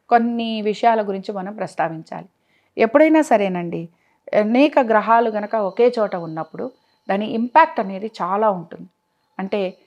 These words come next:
ఏ విధమైన ఇంపాక్ట్ ఉంటుంది అని మీరు ఆలోచించవచ్చు. ఏ రాశి వారైనా సరే ఆనందంగా ఉండాలి, బాగుండాలనే ఆస్ట్రాలజర్స్ అందరూ కోరుకుంటారు.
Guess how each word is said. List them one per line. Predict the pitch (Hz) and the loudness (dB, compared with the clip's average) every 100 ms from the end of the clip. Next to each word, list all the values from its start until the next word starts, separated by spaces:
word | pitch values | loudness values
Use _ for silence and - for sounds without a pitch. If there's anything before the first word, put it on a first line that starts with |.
| _ - | _ 6
ఏ | 226 | 8
విధమైన | 240 247 233 220 | 8 2 0 -2
ఇంపాక్ట్ | 214 196 185 190 - | -2 -6 -4 -4 -4
ఉంటుంది | 185 175 175 180 | -10 -8 -8 -6
అని | 208 | -6
మీరు | 180 | -6
ఆలోచించవచ్చు. | 165 165 170 - - 175 - _ _ _ _ - | -4 -4 -8 -12 -16 -20 -20 _ _ _ _ 2
ఏ | 226 277 | 8 8
రాశి | 311 302 302 | 8 4 4
వారైనా | 254 226 208 214 | 4 4 2 -2
సరే | 214 180 202 - - | -2 -4 -4 -6 0
ఆనందంగా | 185 220 240 233 233 226 | 0 2 -2 -2 0 0
ఉండాలి, | 202 185 175 208 349 _ _ - | -2 -4 -4 -4 -8 _ _ -4
బాగుండాలనే | 185 202 220 254 226 208 202 240 | 6 6 6 2 2 0 -2 -4
ఆస్ట్రాలజర్స్ | - 190 - 190 190 196 | -4 -6 -4 -6 -6 -8
అందరూ | 175 180 226 262 | -6 -4 0 0
కోరుకుంటారు. | 202 175 - 160 160 - | -2 -6 -10 -14 -16 -18